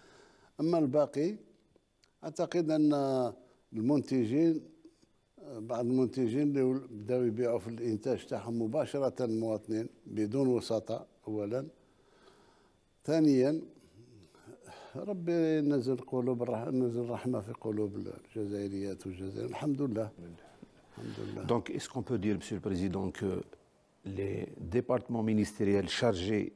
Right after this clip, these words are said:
Speaker 2: de cette opération, à savoir l'agriculture, le commerce et l'intérieur,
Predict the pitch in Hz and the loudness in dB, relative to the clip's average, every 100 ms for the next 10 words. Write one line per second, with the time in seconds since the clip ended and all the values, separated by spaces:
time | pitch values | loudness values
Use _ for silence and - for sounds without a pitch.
0 | _ _ _ _ _ 87 101 - 101 104 | _ _ _ _ _ -10 -8 -6 -2 -2
1 | 107 92 85 - 87 87 95 87 98 95 | 0 -2 -2 -2 -4 -2 -2 2 2 2
2 | - - 107 101 92 110 87 101 98 95 | -2 -6 -2 0 0 -4 -6 -6 -4 -2
3 | 101 - 104 98 101 - 90 101 92 92 | -2 -2 -4 -2 -4 -4 -4 -4 -2 -2
4 | 104 139 | 0 0